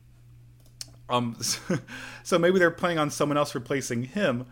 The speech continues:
Uh, but this goes down the list. Uh, they have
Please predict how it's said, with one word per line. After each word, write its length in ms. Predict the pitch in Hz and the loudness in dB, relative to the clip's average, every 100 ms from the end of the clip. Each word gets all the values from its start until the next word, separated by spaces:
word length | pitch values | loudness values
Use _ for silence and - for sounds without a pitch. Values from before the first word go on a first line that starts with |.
| - - - - - | -18 -20 -20 -12 2
Uh, 320 | 147 143 - | 4 4 -2
but 260 | 143 196 175 | 0 2 4
this 220 | 277 - | 2 4
goes 300 | 170 190 123 | 8 8 6
down 280 | 120 156 156 | 4 4 4
the 100 | 120 | 4
list. 480 | 139 101 - - - - - - - - - - - - - - - - - | 4 2 -2 -12 -20 -20 -20 -20 -20 -20 -20 -20 -20 -20 -20 -20 -20 -20 -16
Uh, 140 | 110 123 | -4 0
they 100 | 135 | 2
have 160 | 123 | 0